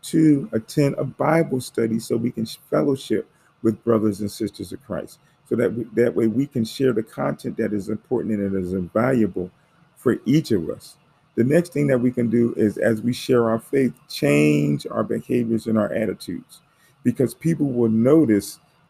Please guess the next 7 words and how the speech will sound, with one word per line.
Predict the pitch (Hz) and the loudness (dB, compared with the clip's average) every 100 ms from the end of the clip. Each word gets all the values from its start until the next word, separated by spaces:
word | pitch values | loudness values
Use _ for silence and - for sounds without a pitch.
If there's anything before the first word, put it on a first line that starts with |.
| _ _ _ _ _ _ _ _ _ _ _ 107 | _ _ _ _ _ _ _ _ _ _ _ -2
your | 117 107 | 2 2
change | - - 151 156 143 120 | 0 -2 2 2 0 -4
in | 101 | -2
your | 110 | -2
behavior | 98 120 123 113 113 | -2 -2 -2 0 0
and | 107 - | -2 -2
attitude | 127 117 - 104 | -2 -2 -2 -2